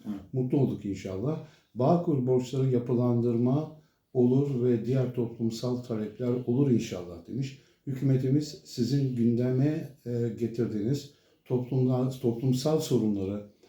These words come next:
Speaker 2: e, giderir. Allah'a emanet olun, sağlıkla kalın, iyi yayınlar dilerim," demiş. Evet, e, Bağkur borçları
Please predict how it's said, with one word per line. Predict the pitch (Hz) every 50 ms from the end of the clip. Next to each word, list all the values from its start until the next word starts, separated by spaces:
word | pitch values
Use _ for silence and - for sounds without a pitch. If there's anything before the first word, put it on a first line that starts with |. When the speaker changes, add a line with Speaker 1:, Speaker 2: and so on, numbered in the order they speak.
| _ - - _ - 127
Speaker 2:
e, | 120 117 120 110
giderir. | 104 127 127 135 131 131 151 156 147 - - -
Allah'a | - 127 123 123 127 127 123
emanet | 117 110 110 107 107 104 101 101 -
olun, | 113 127 135
sağlıkla | 131 - - 110 110 113 - - 113 -
kalın, | - 107 117 135 139 -
iyi | 113 113 110
yayınlar | 107 104 107 104 104 104 104 98 95 98
dilerim," | 95 92 92 92 92 95 92
demiş. | 113 143 - - - - - _ _ _ _ _ _ _ _ -
Evet, | 170 180 156 - - - - - -
e, | 135 131 127 131 127 127 123 123 120 120 117 117 113 113 113 110 110 107 107 117 113 - - 104 104 101
Bağkur | 110 127 135 131 - 120 107 - - - _ _
borçları | 92 92 92 95 92 - - - 95 95